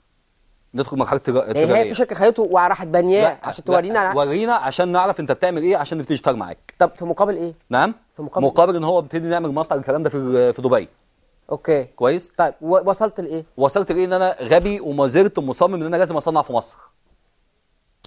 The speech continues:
Speaker 2: مش فاهم، يعني هم ادوك أوفر وأنت قلت لأ ولا أنا مش، يعني أنا برضه عايز
Speaker 1: كان
Speaker 2: أفهم.
Speaker 1: عاي-، حضرتك هو كان
Speaker 2: أ-، أ-، محدش بيعمل حاجة ببلاش يا فندم.
Speaker 1: تمام.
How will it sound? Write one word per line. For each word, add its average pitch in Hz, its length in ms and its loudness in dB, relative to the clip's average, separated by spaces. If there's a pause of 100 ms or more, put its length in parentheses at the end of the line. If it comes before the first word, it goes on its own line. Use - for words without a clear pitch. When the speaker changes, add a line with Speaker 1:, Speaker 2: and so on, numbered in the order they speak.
Speaker 2:
مش 147 120 -18
فاهم، 151 220 -2
يعني 151 160 -6
هم 175 60 0
ادوك 180 200 -2
أوفر 185 240 0
وأنت 170 100 -2
قلت 180 200 -4
لأ 165 260 0
ولا 135 260 -2
أنا 135 80 -6
مش، - 180 -14
يعني 110 400 -10
أنا 120 100 -4
برضه 170 160 4
عايز 185 120 4
Speaker 1:
كان 190 60 0
Speaker 2:
أفهم. - 120 -10 (260)
Speaker 1:
عاي-، - 80 -8
حضرتك 147 340 0
هو 127 80 4
كان 143 280 -2
Speaker 2:
أ-، 143 100 4
أ-، - 40 -6
محدش 220 220 0
بيعمل 262 140 0
حاجة 247 140 2
ببلاش 208 300 0
يا 160 60 -10
فندم. 127 160 -8 (240)
Speaker 1:
تمام. 147 220 2